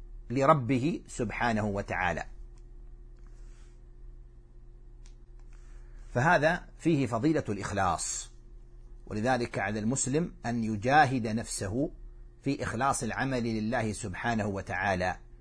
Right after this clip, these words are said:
وقد وردت الأحاديث مرغبة في الإخلاص ومرهبة من ضده. قال، آه، قال النبي صلى الله عليه وسلم:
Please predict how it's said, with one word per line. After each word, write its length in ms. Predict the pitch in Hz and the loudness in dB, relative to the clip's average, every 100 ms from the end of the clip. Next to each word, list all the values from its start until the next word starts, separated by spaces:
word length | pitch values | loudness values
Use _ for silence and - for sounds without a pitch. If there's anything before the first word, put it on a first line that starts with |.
| - - - - - - - - | -18 -18 -18 -18 -18 -18 -18 -4
وقد 240 | 131 156 143 | 0 2 8
وردت 540 | 165 139 131 - - - | 8 8 4 -2 -12 -6
الأحاديث 640 | 135 143 110 120 123 135 95 | -6 -2 -2 0 2 0 0
مرغبة 480 | 104 147 120 127 117 | 2 2 4 2 2
في 280 | 120 104 127 | 0 -2 -4
الإخلاص 640 | - 95 110 143 175 - - - - - - - | -6 -4 2 2 2 -6 -12 -20 -20 -20 -20 -4
ومرهبة 840 | 135 139 135 156 - 151 160 156 185 | 2 6 8 8 8 4 6 6 4
من 260 | 139 135 | 4 4
ضده. 440 | 127 139 104 92 82 - - - - - - - - - - - - - - - - - - - - - - - - - | 4 4 0 -4 -6 -12 -20 -20 -20 -20 -20 -20 -20 -20 -20 -20 -20 -20 -20 -20 -16 -18 -18 -20 -20 -20 -20 -20 -20 2
قال، 160 | 135 143 | 6 6
آه، 340 | 127 - 120 | 6 4 2
قال 220 | - 143 | 4 4
النبي 400 | 139 117 120 127 | 6 4 2 2
صلى 240 | 110 110 104 | 0 0 0
الله 380 | 107 117 98 | 2 2 2
عليه 260 | 87 101 95 | 0 0 -2
وسلم: 560 | 95 87 123 139 175 | -4 -2 -2 2 2